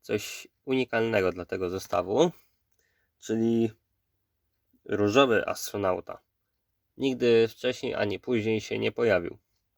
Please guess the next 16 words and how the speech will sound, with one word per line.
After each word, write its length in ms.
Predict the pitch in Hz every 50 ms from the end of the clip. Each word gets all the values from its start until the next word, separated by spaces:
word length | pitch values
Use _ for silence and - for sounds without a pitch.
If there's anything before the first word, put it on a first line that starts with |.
| _ _ _ _ _ _ _ _ _ _ _ _ _ _ _ _ _ _ _ _
A 100 | - -
nazywa 500 | 110 110 117 123 143 160 156 147 147 143
się 220 | - - - 113 -
on 240 | 90 104 104 110 - -
Leny. 440 | - 107 120 127 120 110 95 - - _ _ - _ _ - - - _ _ _ _ _ _ _ _ _ _ _ _ _ _ _ _ _ _ _ _ _ _ _ _ _ _ _ _ _ _ _ _ - _ _ _ _ _ _ _ _ _ _ _ _ _ _ _ _ _ _ _ _ _ _ _ _ _ _ _ _
I 180 | 131 135 143 143
on 160 | 139 139 131
ma 240 | 127 123 123 120 117
już 340 | 110 104 101 - - - 95
wykrywacz 680 | 98 110 110 - 127 127 113 98 - - - - -
metalu. 600 | 117 127 127 - 92 87 87 90 101 117 147 160 - _ _ _ _ _ _ _ -
No, 120 | - - _
tak 180 | - 107 -
się 120 | - - -
tutaj 200 | _ _ - -
prezentuje. 880 | - - 117 107 101 90 - - - - - 107 101 101 113 139 165